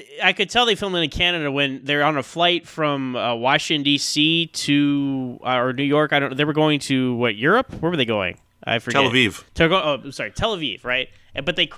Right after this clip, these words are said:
Speaker 1: they seem to crash in the Pacific Northwest for some reason. So
Speaker 2: Yeah,
Speaker 1: I could, I could
Speaker 2: yeah,
Speaker 1: really tell they
Speaker 2: absolutely.
Speaker 1: did film it in Canada. But anyway. <laughs>
Speaker 2: Yeah, that beach is, like, kind of a,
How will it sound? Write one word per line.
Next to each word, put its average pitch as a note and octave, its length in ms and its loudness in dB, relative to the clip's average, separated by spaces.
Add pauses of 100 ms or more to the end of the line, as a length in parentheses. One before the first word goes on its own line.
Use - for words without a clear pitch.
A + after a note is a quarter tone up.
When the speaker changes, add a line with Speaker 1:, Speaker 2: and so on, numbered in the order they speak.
Speaker 1:
they E3+ 140 0
seem B3 180 -2
to G#3+ 80 0
crash A3 380 0
in F#3 40 -4
the E3 40 -4
Pacific E3+ 340 -6
Northwest F3 460 0
for C#3+ 60 -10
some C3 180 0
reason. G#2 400 -10
So D3 200 -6
Speaker 2:
Yeah, A2+ 120 6
Speaker 1:
I G#2 60 4
could, - 80 -2
I D#3 100 0
could A2+ 80 -2
Speaker 2:
yeah, G#2+ 80 2
Speaker 1:
really G#3+ 140 4
tell G#3+ 80 0 (160)
they G#3 80 4
Speaker 2:
absolutely. F#3 120 2
Speaker 1:
did - 80 -2
film E3+ 160 -2
it C#3 60 -2
in B2 80 -4
Canada. C3+ 360 -2
But C3 120 -6
anyway. A#2 360 0 (320)
<laughs> C#4+ 100 8 (1000)
Speaker 2:
Yeah, C3+ 180 6
that D#3 240 2
beach D#3 300 2
is, A#2+ 180 -2
like, A#2 200 4
kind B2+ 200 0
of G#2+ 80 0
a, G#2 280 4